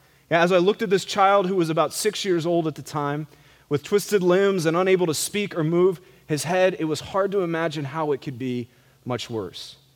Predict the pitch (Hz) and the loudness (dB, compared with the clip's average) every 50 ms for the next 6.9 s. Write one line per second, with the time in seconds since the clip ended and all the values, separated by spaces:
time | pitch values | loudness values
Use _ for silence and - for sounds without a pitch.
0 | _ _ _ _ _ - 151 170 220 226 - 294 262 214 240 233 214 175 - 208 | _ _ _ _ _ -4 0 0 0 2 0 0 2 2 2 2 0 0 0 0
1 | 196 196 - - 160 143 143 135 135 - 151 - - 170 156 147 139 127 117 107 | 0 0 0 -2 -2 -2 -2 -2 -4 -6 -6 -6 -2 -2 -2 0 -2 -2 -4 -6
2 | - - _ _ _ _ _ - - 143 165 151 147 - - 185 208 233 208 151 | -10 -18 _ _ _ _ _ -6 -4 -2 -2 -2 -2 0 2 4 4 4 4 4
3 | 165 170 175 - - - - - 147 - - 170 156 127 120 120 120 - - 151 | 4 2 2 0 -6 -10 -10 -10 -6 -2 0 0 0 0 0 -2 -2 -2 -2 -2
4 | 180 208 - 240 196 - 220 202 170 175 156 143 135 - - 226 254 240 196 208 | -2 -2 -2 -4 -2 0 0 0 2 0 0 -2 -2 -2 0 0 0 0 0 0
5 | 208 190 190 190 185 185 156 156 151 160 180 196 165 175 151 - - 160 147 - | 2 4 4 4 4 2 2 0 -2 0 -2 -2 -2 -2 -4 -4 -4 -4 -4 -4
6 | - 131 117 107 110 143 131 131 139 156 160 147 127 123 107 90 - - | -4 -6 -6 -6 -6 -4 -2 0 2 0 0 0 -2 -6 -6 -6 -8 -12